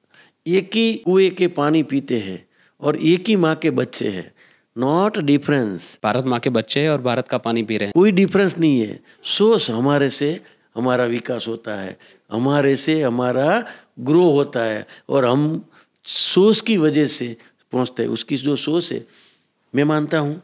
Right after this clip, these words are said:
Speaker 1: आ-, आने वाले बीस साल में पूरी दुनिया ये वीडियो देखेगी और तभी बोलेंगी, तभी उसको मानने में आएगा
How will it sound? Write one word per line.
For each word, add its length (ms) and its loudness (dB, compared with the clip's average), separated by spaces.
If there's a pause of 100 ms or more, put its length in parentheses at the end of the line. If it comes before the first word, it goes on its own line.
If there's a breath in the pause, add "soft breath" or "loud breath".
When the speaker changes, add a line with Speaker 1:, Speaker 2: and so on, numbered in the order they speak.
(760 soft breath)
Speaker 1:
आ-, 60 -2
आने 240 -2
वाले 220 -2
बीस 260 -2
साल 180 -2
में 260 -4 (460 soft breath)
पूरी 160 2
दुनिया 540 2 (200)
ये 120 4
वीडियो 340 4
देखेगी 500 0
और 140 0
तभी 300 -2
बोलेंगी, 520 0 (400 loud breath)
तभी 220 2
उसको 280 2
मानने 360 0
में 140 0
आएगा 420 -2